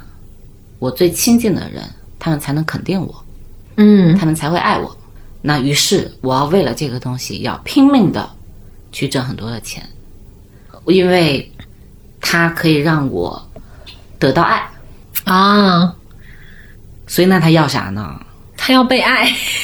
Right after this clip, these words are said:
Speaker 1: 所以他要不是钱嘛。
Speaker 2: 啊，懂了。
Speaker 1: 如果他被爱了，那么钱是不是他就不挣了呢？他肯定还挣，但是你会感觉他已经不太一样了。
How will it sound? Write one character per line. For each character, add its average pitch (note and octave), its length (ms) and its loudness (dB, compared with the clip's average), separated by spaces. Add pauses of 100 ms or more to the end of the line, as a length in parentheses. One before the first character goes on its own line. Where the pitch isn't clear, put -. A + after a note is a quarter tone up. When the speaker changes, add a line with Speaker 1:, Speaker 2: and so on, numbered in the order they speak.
(140)
Speaker 1:
所 - 120 -2
以 - 20 2
他 E3+ 120 0
要 E3+ 220 2
不 C3 140 -6
是 D3+ 100 -4
钱 - 320 -10
嘛。 - 200 -14 (420)
Speaker 2:
啊， F#3+ 380 4
懂 D#3 180 2
了。 C3 180 2 (680)
Speaker 1:
如 F#3+ 100 4
果 A3 40 6
他 A3 140 2
被 A#3 180 2
爱 G#3+ 280 4
了， D2+ 240 -6 (400)
那 F#3 160 2
么 D3 400 2 (580)
钱 C#3+ 800 0
是 - 200 -2
不 F#3 80 0
是 E3+ 520 2 (120)
他 - 120 -2
就 A3+ 100 2
不 D#3+ 140 0
挣 D4 300 2
了 A#2+ 100 0
呢？ A2+ 260 -8 (480)
他 G#3 80 -2
肯 D#3 180 -4
定 C3+ 120 0
还 A#2 160 -6
挣， F#3 260 -2 (1040)
但 C4+ 100 4
是 A3+ 340 2 (380)
你 G3 160 4
会 C4 60 6
感 G#3 160 4
觉 E3+ 260 2 (240)
他 - 160 0
已 G3+ 60 4
经 A3 120 4
不 G#3 80 0
太 C#4 140 2
一 D3 120 4
样 B3+ 180 4
了。 - 180 -4